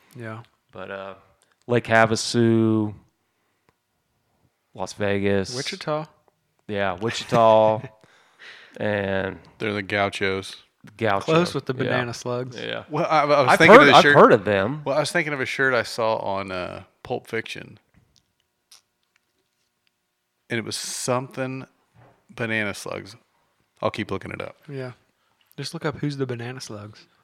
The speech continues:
Speaker 3: I will.
Speaker 2: <clears throat> But it was cool being out there. I thought it'd be a lot more
Speaker 1: Lot more
Speaker 2: fun than
Speaker 1: fun.
Speaker 2: I thought, but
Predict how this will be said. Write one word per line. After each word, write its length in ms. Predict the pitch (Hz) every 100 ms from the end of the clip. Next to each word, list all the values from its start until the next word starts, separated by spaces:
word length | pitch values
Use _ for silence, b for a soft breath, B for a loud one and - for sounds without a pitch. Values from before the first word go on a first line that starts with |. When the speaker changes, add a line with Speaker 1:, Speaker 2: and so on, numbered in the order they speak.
| _ _ -
Speaker 3:
I 60 |
will. 1160 | 98 95 _ _ 90 87 _ _ - - - - -
Speaker 2:
<clears throat> 100 | -
But 140 | 123
it 40 | 160
was 220 | 143 - b b b b _ _ _ _
cool 220 | - 185 147
being 200 | 143 135
out 200 | 143 123
there. 140 | 120
I 60 | 127
thought 220 | 139 131
it'd 120 | 117
be 260 | 117 110 113
a 100 | 110
lot 260 | 110 104 - _ _ _ _ _ _ _ _ _ _ _ _ 120
more 120 | 110
Speaker 1:
Lot 100 | 127
more 100 | 120
Speaker 2:
fun 100 | 123
than 140 | 123 117
Speaker 1:
fun. 80 |
Speaker 2:
I 40 | 101
thought, 380 | 117 113 131 - - _ b b b _ -
but 420 | - 113 107 113